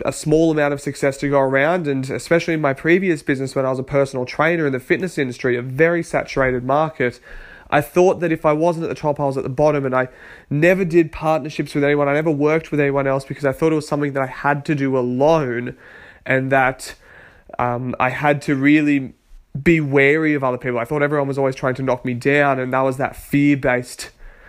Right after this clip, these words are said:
uh, motivation coming through, that real fearful, away from stress motivation we were talking about earlier in relation to competitive mindset. Now, you may be thinking, "Okay, so there's a lot, I can see a lot of obvious drawbacks with competitive mindset or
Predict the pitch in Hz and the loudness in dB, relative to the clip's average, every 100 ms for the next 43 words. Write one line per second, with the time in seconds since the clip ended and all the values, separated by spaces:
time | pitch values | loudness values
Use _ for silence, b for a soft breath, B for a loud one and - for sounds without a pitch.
0 | b 123 120 131 131 123 120 123 131 135 | b -6 -4 0 0 2 2 0 0 -4
1 | 127 127 117 117 117 104 120 127 120 - | -4 -4 -4 -4 -2 -2 -2 -2 -2 -2
2 | 127 127 - 123 120 120 120 127 - 127 | 0 0 -2 -2 0 -2 -2 -4 -2 -4
3 | 120 - 131 131 135 127 123 123 - 123 | -4 -4 -2 -2 -2 -2 0 -2 -2 -4
4 | 120 - 127 127 127 123 120 - B B | -4 -2 -4 -2 -2 0 -2 -8 B B
5 | B - 147 180 156 123 113 127 127 123 | B 0 2 4 2 0 -2 -4 -2 -2
6 | 123 123 127 127 127 123 120 123 120 120 | -4 -8 -6 -6 -2 -2 -2 -4 -6 -6
7 | - - - _ B B B B B 160 | -6 -8 -8 _ B B B B B 0
8 | 180 196 220 294 - 226 190 196 175 160 | 4 4 4 2 0 -4 -2 -2 -2 -6
9 | - 196 170 147 143 165 156 156 170 165 | -2 -2 0 0 2 0 0 0 0 2
10 | 180 185 156 156 175 - 208 208 202 - | 0 0 -2 -2 -2 2 4 2 -2 0
11 | 151 156 165 143 - 156 190 156 131 - | -2 0 0 -2 -2 0 2 0 -2 -4
12 | 127 - 131 143 127 127 131 131 131 - | -6 -6 -6 -2 -2 -2 -2 -2 -2 -2
13 | 139 131 127 | 0 0 -4